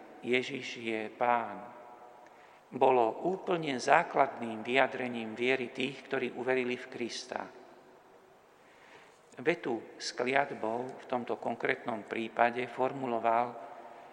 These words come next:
apoštol asi len preto, aby kontrast medzi vyjadreniami bol zreteľný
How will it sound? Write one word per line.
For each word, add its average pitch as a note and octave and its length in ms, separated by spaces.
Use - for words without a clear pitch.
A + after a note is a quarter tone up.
apoštol A#2+ 960
asi C#3 320
len A2+ 240
preto, B2 400
aby A2 400
kontrast B2 960
medzi A2+ 320
vyjadreniami A#2+ 880
bol G#2+ 640
zreteľný A#2 800